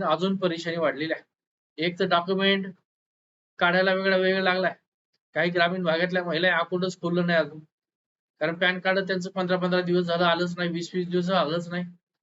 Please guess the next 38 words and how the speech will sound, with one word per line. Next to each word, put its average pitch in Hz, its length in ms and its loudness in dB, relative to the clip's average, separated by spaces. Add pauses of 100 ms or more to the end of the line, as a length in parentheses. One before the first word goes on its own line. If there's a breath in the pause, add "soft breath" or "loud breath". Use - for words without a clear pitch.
(180)
आलंय 185 320 4
तर 196 80 -4
फॉर्म 185 300 0
अप्रूव्हल 180 300 0
झालेच 175 340 0
नाहीये. 180 280 -2 (1000)
फॉर्म 190 200 4
अप्रूव्हल 185 300 0
झाले 185 240 4
तर 180 80 -8
पैसेच 175 420 -2
आले 180 180 2
नाही. 185 220 -2 (240)
एक 202 120 -2
भानगडी 185 400 2
आहे 185 80 2
का? 190 120 -2 (580)
लय 190 280 2
मोठ्या 214 260 0
भानगडी 190 360 2
आहेत 196 140 2
ताईनो 180 240 2
दादा, 165 220 0 (140)
एवढ्या 170 340 2
मोठ्या 190 260 2
भानगडी 180 440 -2
आहेत. 196 180 2
आणि 175 140 -2
या 175 100 4
भानगडीमध्ये 175 580 0
या 185 80 4
सरकारने 185 440 -2
पुन्हा 180 360 -2
एक 190 100 -4
नवीन 202 260 -2
भानगड 175 320 0
आणलेली 170 360 0
आहे, 160 80 2